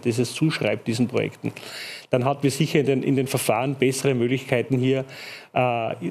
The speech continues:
ich sage jetzt mal, schneller voranzukommen, weil es ist nicht so, dass wir hier dann das ausnutzen wollen und einfach durch die Landschaft irgendwas bauen, sondern es geht hier wirklich darum, es gibt natürlich Problemfelder, wo man ganz bewusst Gegner hat, die halt das alles ausreizen bis zum Schluss.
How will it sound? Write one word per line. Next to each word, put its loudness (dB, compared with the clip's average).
ich 2
sage 4
jetzt 0
mal, 2
schneller 2
voranzukommen, 0
weil 2
es 0
ist 2
nicht 0
so, 2
dass 0
wir 6
hier 0
dann 0
das 0
ausnutzen 2
wollen 2
und -2
einfach 0
durch 4
die 2
Landschaft 0
irgendwas 2
bauen, 0
sondern 2
es -2
geht 2
hier 2
wirklich 0
darum, 2
es -2
gibt 0
natürlich 2
Problemfelder, 2
wo 2
man 0
ganz 0
bewusst 2
Gegner 4
hat, -2
die 4
halt 0
das 2
alles 0
ausreizen 0
bis 0
zum 0
Schluss. 0